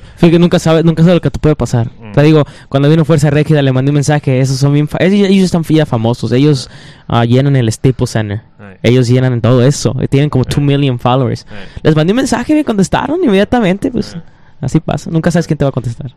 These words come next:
Speaker 2: Ay, y, no, y, y hay que mantener esa actitud porque si, si siguen así van a llegar muy lejos, como
Speaker 1: Sí.
Speaker 2: digo.
Speaker 1: No, pues,
Speaker 2: Este,
Speaker 1: gracias.
Speaker 2: eh, mi, mi, mi esperanza para ustedes es de que para la próxima vez que los llegue a invitar no encuentren hueco en el horario porque el horario lo tienen bien lleno.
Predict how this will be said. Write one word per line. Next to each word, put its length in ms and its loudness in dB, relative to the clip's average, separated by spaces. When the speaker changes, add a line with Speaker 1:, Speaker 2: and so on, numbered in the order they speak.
Speaker 2:
Ay, 220 -16
y, 200 -18
no, 200 -16
y, 300 -12
y 100 -10
hay 80 -6
que 140 -10
mantener 340 -6
esa 160 -10
actitud 380 -14
porque 260 -18
si, 280 -16
si 160 -18
siguen 260 -6
así 240 -10
van 160 -10
a 20 -12
llegar 220 -10
muy 160 -12
lejos, 420 -18
como 120 -18
Speaker 1:
Sí. 100 -14
Speaker 2:
digo. 180 -16
Speaker 1:
No, 100 -4
pues, 140 -2
Speaker 2:
Este, 420 -2
Speaker 1:
gracias. 120 -20
Speaker 2:
eh, 140 -20
mi, 260 -12
mi, 640 -14
mi 240 -12
esperanza 500 -10
para 220 -12
ustedes 320 -14
es 80 -12
de 100 -10
que 140 -18
para 220 -14
la 40 -12
próxima 400 -12
vez 160 -10
que 100 -16
los 160 -10
llegue 180 -12
a 20 -10
invitar 400 -14
no 120 -8
encuentren 640 -10
hueco 260 -10
en 80 -12
el 80 -12
horario 340 -14
porque 260 -18
el 100 -18
horario 320 -14
lo 100 -16
tienen 360 -18
bien 220 -20
lleno. 280 -20